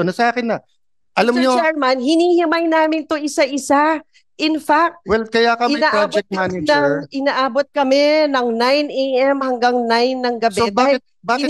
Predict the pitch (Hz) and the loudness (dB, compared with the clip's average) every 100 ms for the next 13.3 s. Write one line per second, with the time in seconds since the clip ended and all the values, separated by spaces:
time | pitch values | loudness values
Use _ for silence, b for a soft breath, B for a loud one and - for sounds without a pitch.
0 | 285 240 226 226 226 214 196 202 196 196 | -2 0 0 0 0 -2 0 0 0 0
1 | 190 175 180 180 175 175 165 170 135 - | 0 -2 -2 -4 -4 -4 -4 -6 -8 -14
2 | _ _ _ _ - 240 269 269 247 254 | _ _ _ _ -2 -2 0 0 0 0
3 | 240 220 214 202 208 202 202 170 185 - | 0 0 -2 -2 -2 -2 -4 -6 -8 -12
4 | _ _ _ _ 156 214 - - 220 220 | _ _ _ _ 0 0 -2 -4 0 0
5 | 214 220 208 185 185 190 165 147 170 - | -2 -4 0 0 0 -2 -4 -4 -4 -4
6 | 170 160 175 180 170 - 190 190 156 143 | 0 0 0 -4 -4 -4 0 2 2 2
7 | 165 180 165 147 139 135 135 - 143 135 | 0 0 -2 -2 -2 -4 -6 -4 -2 0
8 | 190 165 139 139 - _ _ _ _ - | 0 0 -2 -6 -12 _ _ _ _ -2
9 | 156 135 120 _ 285 294 311 311 254 262 | 0 0 -6 _ -4 -2 0 2 0 0
10 | 262 285 262 285 233 226 220 233 220 220 | 0 0 0 0 0 2 0 0 0 0
11 | 214 208 208 185 196 185 156 147 156 190 | -2 -2 -4 -4 -4 -2 -2 -2 -4 -2
12 | 202 196 214 208 208 214 214 190 156 151 | -4 -2 0 2 0 0 0 0 0 0
13 | 127 127 | 0 0